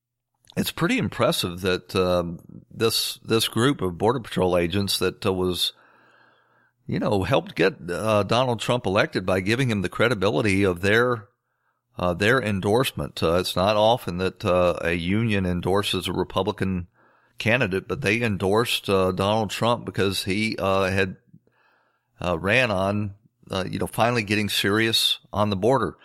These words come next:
Another union that also, um, endorsed Trump was the Fraternal Order of Police because, uh, you know, they're, they're mission-driven organizations, both of these, uh, groups, uh, that,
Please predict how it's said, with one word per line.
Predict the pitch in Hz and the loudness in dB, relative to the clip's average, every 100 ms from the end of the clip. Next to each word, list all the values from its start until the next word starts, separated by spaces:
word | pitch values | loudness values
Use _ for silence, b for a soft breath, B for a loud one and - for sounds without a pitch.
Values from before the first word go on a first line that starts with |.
| B B B | B B B
Another | 90 90 113 | -2 0 2
union | 107 87 90 90 | 0 0 -2 0
that | 90 | 0
also, | 90 110 - 98 90 85 82 | 0 0 0 0 0 0 0
um, | 82 82 80 80 80 _ _ _ _ _ _ _ _ _ _ _ - | 2 0 0 -4 -8 _ _ _ _ _ _ _ _ _ _ _ -4
endorsed | 92 98 95 - | 0 2 2 0
Trump | - 92 107 | -2 -2 0
was | - 90 - | -2 -2 0
the | 87 90 | 0 0
Fraternal | - 101 104 101 | -2 -4 -2 0
Order | 101 104 107 | 2 2 2
of | 98 | 0
Police | 104 127 - - - - | 0 0 0 -2 -6 -8
because, | 90 92 90 - b b b b b b b - | -4 -2 -2 -4 b b b b b b b -6
uh, | 165 165 95 | -4 -2 -4
you | 92 | -4
know, | 90 90 | -4 -2
they're, | 92 92 95 90 - | 0 0 0 -4 -4
they're | 92 98 | -2 0
mission-driven | 87 92 104 - 123 113 101 104 104 | -2 0 2 2 0 0 0 0 2
organizations, | 101 110 107 92 113 135 92 85 | 0 0 -2 0 0 -2 -6 -4
both | 92 95 | -2 -2
of | 107 | 0
these, | 98 92 87 - | 0 0 0 0
uh, | 87 87 | 0 0
groups, | 90 98 131 - - b b b b b b - | 0 0 -2 -4 -8 b b b b b b -4
uh, | 92 92 | 0 0
that, | 90 95 95 | 0 0 0